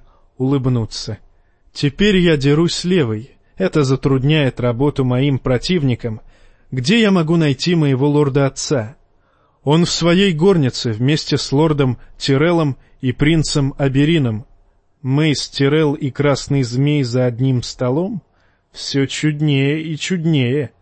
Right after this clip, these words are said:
Королева тоже там?" "Нет, милорд", — ответил сир Бейлон.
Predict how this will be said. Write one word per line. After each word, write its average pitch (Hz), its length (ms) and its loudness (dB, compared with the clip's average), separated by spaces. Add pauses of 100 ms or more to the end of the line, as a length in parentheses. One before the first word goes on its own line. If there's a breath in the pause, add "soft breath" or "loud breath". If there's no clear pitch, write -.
(680)
Королева 151 600 2
тоже 180 380 0
там?" 110 380 -4 (880)
"Нет, 135 320 0
милорд", — 143 500 0 (320)
ответил 123 560 -2
сир 127 300 -2
Бейлон. 117 540 -2